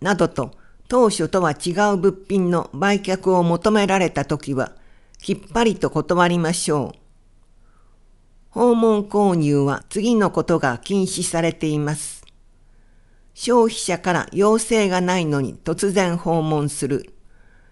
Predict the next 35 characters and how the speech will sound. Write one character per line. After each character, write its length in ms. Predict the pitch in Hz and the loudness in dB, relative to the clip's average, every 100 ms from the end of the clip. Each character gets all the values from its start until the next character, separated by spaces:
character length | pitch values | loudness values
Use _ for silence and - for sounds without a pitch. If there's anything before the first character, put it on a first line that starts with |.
| _ - - - | _ -20 -20 -12
事 160 | 143 165 | -8 0
前 180 | 226 214 | 2 4
に 300 | 208 196 - | 2 0 -2
事 160 | 156 175 | -6 0
業 260 | 220 220 | 4 4
者 220 | 220 202 | 2 0
名 320 | 196 160 147 143 | 2 2 2 0
や 200 | 135 - | -2 -6
買 200 | - 220 | 0 0
い 40 | 202 | 2
取 220 | 214 196 | 2 2
る 60 | 147 | 2
物 160 | 156 - | -2 -2
品 240 | - 180 170 | -4 0 0
の 140 | 160 | -2
種 200 | 156 196 | -2 0
類 280 | 185 160 143 | 2 2 2
を 60 | 135 | 0
明 280 | 165 175 151 | 0 0 -2
示 100 | 135 | -4
し 240 | - 151 | -6 -4
な 180 | 143 139 | -4 -4
い。 140 | 135 - _ _ - _ _ _ _ _ _ | -6 -8 _ _ -20 _ _ _ _ _ _
消 320 | - 214 233 | -8 0 2
費 140 | 220 - | 2 0
者 240 | - 175 | -2 0
が 180 | 151 - | 0 -2
断 380 | - - 214 214 | -4 0 4 2
っ 140 | 214 | 2
た 100 | - | -4
の 160 | 156 160 | -2 0
に 120 | 139 - | -2 -4
居 40 | |
座 380 | 143 - 175 165 | -8 -4 0 0
る。 160 | 139 | -2